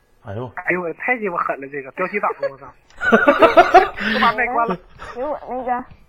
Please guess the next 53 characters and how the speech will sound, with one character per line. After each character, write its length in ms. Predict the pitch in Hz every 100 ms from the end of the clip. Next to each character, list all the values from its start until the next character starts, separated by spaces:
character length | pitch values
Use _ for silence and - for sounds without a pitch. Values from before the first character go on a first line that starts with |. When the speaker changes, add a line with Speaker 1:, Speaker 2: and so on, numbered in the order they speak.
| - _ - - - -
Speaker 3:
小 100 | -
红 180 | 220 262
心 260 | 277 277 247
点 200 | 240 202
一 40 |
点。 160 | 214 - - 117 139
Speaker 1:
嗯， 240 | 135 131
小 160 | 117 113
红 120 | 113
心 140 | 117 107
点 180 | 98
点。 120 | 98 95
Speaker 2:
这 80 |
咋 160 | 214 196
点 260 | 254 214 180
的 100 | 175
这 160 | 180
个？ 140 | 165 151 151 170 196 - 190
Speaker 1:
你 60 | 170
再 180 | 165 311
重 180 | - 220
复 80 | 269
那 140 | 302
名 120 | 240
儿， 200 | 185 226 226
我 80 |
记 220 | 175 269 240
一 40 |
下 120 | 240
笔 180 | - 156
记， 240 | 147 208
来。 340 | 135 107 113 120 - - - - - - - - - - - - - - -
Speaker 3:
<laughs> 1500 | - - 370 403 - _ _ _ _ _ - - - _ -
Speaker 2:
我 140 | 285 277
加 240 | 269 226
一 20 | 233
波 100 | 226
关 200 | 233 226
注。 240 | 247 226 190 - - - _ - - - _ _ _ _
Speaker 3:
你 100 | 220
这 140 | 226 320
句 120 | 320
挺 160 | 285 226
长， 280 | - 185 214
没 100 | 262
有 80 | 247
标 160 | 269
点 140 | 254 202
符 120 | 175
号。 240 | 185 247 226
这 100 | 240
个 80 |
标 140 | 240